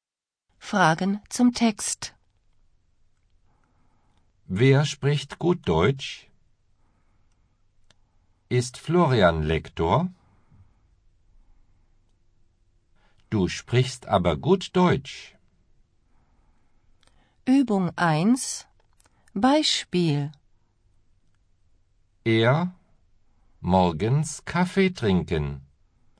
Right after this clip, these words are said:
Speaker 2: Du?
Speaker 1: Er trinkt morgens Kaffee. Und du?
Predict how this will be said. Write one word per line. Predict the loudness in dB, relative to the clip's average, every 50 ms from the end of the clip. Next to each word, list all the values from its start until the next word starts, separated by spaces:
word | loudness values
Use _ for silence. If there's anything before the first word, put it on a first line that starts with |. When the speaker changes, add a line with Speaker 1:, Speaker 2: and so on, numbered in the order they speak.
| _ _ _ _ _ _ _ _ _ _ _ _ -14
Speaker 2:
Du? | -10 -6 -4 -2 0 0 0 0 -2 -8 _ _ _ _ _ _ _ _ _ _ _ _ _ _ _ _ _ _ _ _ _ _ _ _ _ _ _ _ _ _
Speaker 1:
Er | -2 2 2 4 2 2 0
trinkt | -4 -4 -2 0 0 -2 -4 -4 -2 0
morgens | 0 2 2 2 2 0 0 0 0 -2 -2 -6 -4
Kaffee. | -2 -2 -2 0 0 0 2 2 2 0 -4 -8 _ _ _ _ _ _ _ _ _ _ _ _ _ _
Und | 0 0 0 -2 -8 -12 _
du? | -2 0 2 2 4 2 2 0